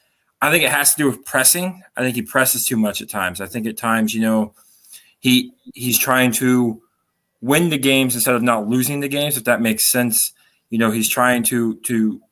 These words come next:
be Superman when he doesn't have to be. And I think it's costing him at times as far as the interceptions go. They're still in a great spot. They're, they're five and four overall. The Raiders are five and three. I mean, they still have a chance here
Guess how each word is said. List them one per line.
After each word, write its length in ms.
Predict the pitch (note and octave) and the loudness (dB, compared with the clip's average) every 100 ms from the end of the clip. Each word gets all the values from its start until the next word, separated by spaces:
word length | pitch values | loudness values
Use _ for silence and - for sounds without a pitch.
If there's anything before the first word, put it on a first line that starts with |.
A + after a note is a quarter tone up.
| _ - | _ -2
be 160 | D3 | 0
Superman 560 | C#3 E3 D3+ C#3 B2+ B2 | 2 0 -2 0 2 2
when 80 | A#2 | 0
he 40 | |
doesn't 200 | A#2 A2+ | -2 -4
have 360 | - A#2 A2 - | -2 2 2 0
to 80 | A2 | -4
be. 160 | A2+ | 0
And 80 | G#2+ | 0
I 40 | |
think 180 | G2+ A2+ | -2 -4
it's 200 | A2 - - | -4 -6 -8
costing 460 | - - C3 C#3+ D3 | -8 0 2 2 -2
him 100 | C3 | -2
at 120 | A#2+ | -2
times 540 | - A2+ B2+ B2+ B2+ - - - | -4 -2 0 0 -2 -8 -18 -4
as 100 | - | 0
far 160 | C3 | 2
as 80 | A#2+ | 2
the 80 | A#2+ | 2
interceptions 600 | A#2 A2 B2+ A#2 A2+ G#2+ | 0 0 0 0 -4 -4
go. 120 | G2+ | -4
They're 120 | A2 D3 | 0 2
still 180 | F#3+ | 4
in 60 | F#3+ | 2
a 60 | D#3+ | 4
great 220 | D#3 D3 | 2 2
spot. 340 | - C#3 - | 2 0 0
They're, 200 | A2 G#2 - - - _ | -6 -8 -10 -20 -20 _
they're 100 | C3 | -8
five 380 | A2+ C#3+ C#3+ D#3 | -2 2 4 4
and 240 | D#3 D3 | 0 -2
four 340 | - D3 C#3+ A#2+ | -4 0 2 2
overall. 360 | C3+ C3+ B2 B2 | 0 2 2 2
The 80 | |
Raiders 260 | A#2+ B2 C3 | 0 -2 -4
are 60 | A#2+ | -6
five 280 | A#2+ B2+ | -2 0
and 160 | C3 C3 | -2 -8
three. 340 | A2+ A2+ A#2 | -6 -4 -4
I 40 | - | -4
mean, 160 | A#2 | -4
they 60 | A2+ | -4
still 180 | A2 C#3 | -2 -2
have 100 | C3 | -2
a 60 | |
chance 380 | A#2+ - B2+ A2+ | -4 -4 -4 -4
here 340 | - A#2 A2+ | -6 -4 -4